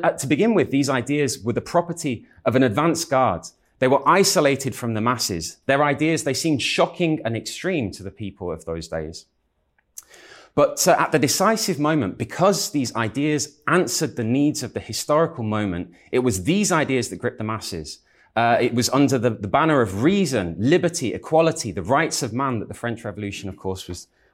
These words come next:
was fought. And these thinkers provided that thinking conscious element which is vital to all revolutionary movements.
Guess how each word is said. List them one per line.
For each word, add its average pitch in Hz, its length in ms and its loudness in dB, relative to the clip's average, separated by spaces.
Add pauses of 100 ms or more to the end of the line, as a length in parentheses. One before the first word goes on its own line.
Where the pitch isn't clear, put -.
was 98 200 -4
fought. - 520 -6 (320)
And 147 160 2
these 165 200 2
thinkers 208 380 -2
provided 117 720 -6 (300)
that 123 180 0
thinking 180 520 0
conscious 147 640 -6
element 135 360 -2
which 104 200 -6
is 95 100 -6
vital 113 540 -6
to - 140 -14
all 110 360 -4
revolutionary 92 600 -6
movements. 123 560 -6